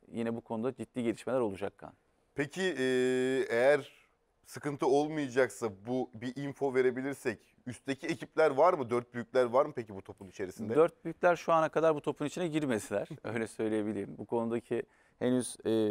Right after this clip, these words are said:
Speaker 1: biraz daha çekimserler ve daha önceki lig tak-, biliyorsun daha önce takımlar, e, lig büyüyünce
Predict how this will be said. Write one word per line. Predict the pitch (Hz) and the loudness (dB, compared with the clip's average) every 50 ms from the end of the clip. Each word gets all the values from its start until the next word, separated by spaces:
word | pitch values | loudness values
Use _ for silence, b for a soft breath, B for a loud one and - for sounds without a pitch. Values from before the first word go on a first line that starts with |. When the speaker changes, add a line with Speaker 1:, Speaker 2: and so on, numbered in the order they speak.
| 101 98 85 78 85 | 0 0 -2 -4 0
Speaker 1:
biraz | 95 117 120 117 110 | 2 4 4 4 4
daha | 117 120 | 2 0
çekimserler | - - 120 - - 123 113 - - 131 120 113 101 98 95 - - | 0 -2 -6 -4 -4 -6 -4 2 4 4 4 4 4 0 -2 -4 -4
ve | 113 110 107 110 | -4 -2 0 0
daha | 113 117 120 123 | 2 2 2 0
önceki | 120 120 113 117 - _ - 120 113 - - 92 | 0 -2 -4 -6 -6 _ -4 -4 -4 -4 -4 -6
lig | 123 - - _ _ _ _ - | -8 -8 -10 _ _ _ _ -4
tak-, | 120 110 - _ | -4 -4 -4 _
biliyorsun | - 107 110 113 110 - - 110 | -6 -2 0 0 0 -2 -2 2
daha | 113 113 113 | 2 4 4
önce | 117 113 107 | 2 0 -4
takımlar, | - 117 - - 120 117 113 117 120 120 - - _ b b b b b b b b b b - | -6 -8 -8 -6 -4 -2 2 4 4 4 4 0 _ b b b b b b b b b b 0
e, | 107 110 110 110 110 110 107 110 107 104 - - - 104 104 104 104 104 107 113 | 2 2 4 4 4 2 2 0 0 -2 -4 -6 -8 -8 -8 -6 -6 -6 -2 -2
lig | 135 135 - _ _ _ _ _ _ _ _ - | -2 -2 -2 _ _ _ _ _ _ _ _ -8
büyüyünce | 110 107 117 117 127 143 156 160 156 123 104 110 101 - | -4 -2 0 2 4 4 4 4 2 2 2 0 0 0